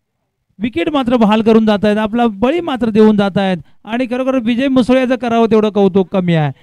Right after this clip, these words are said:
कारण या वाढत्या वयामध्ये देखील त्यांनी एक, अ, पहिलं षटक हाताळलं, सुंदर षटक हाताळलं आणि सहा धावांमध्ये दोन फलंदाज मात्र तंबूमध्ये आणले आहेत. नवीन गोलंदाज येतोय राजेश हुतेकर, उजव्या हाताने गोलंदाजी करणार आहे ऋषिकेश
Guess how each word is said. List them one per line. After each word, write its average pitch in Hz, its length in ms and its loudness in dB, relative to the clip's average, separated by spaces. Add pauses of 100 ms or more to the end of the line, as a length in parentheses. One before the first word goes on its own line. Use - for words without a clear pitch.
(160)
कारण 269 180 -6
या 262 260 -2
वाढत्या 214 580 0
वयामध्ये 240 480 0
देखील 226 260 -4
त्यांनी 220 180 -2
एक, 220 160 -2
अ, 220 180 2 (340)
पहिलं 277 260 0
षटक 285 180 -2
हाताळलं, 233 520 -2 (280)
सुंदर 330 280 -4
षटक 277 280 -6
हाताळलं 254 360 -2
आणि 254 160 -2
सहा 233 340 -4
धावांमध्ये 233 500 0
दोन 214 340 2
फलंदाज 233 440 -2
मात्र 214 340 -2
तंबूमध्ये 185 360 0
आणले 160 180 -2
आहेत. 143 100 -4 (680)
नवीन 233 340 2 (240)
गोलंदाज 277 300 2
येतोय 247 200 2
राजेश 220 380 0
हुतेकर, 208 540 2 (240)
उजव्या 214 240 0
हाताने 220 260 -4
गोलंदाजी 214 340 0
करणार 202 300 -2
आहे 196 100 -2
ऋषिकेश 190 420 -2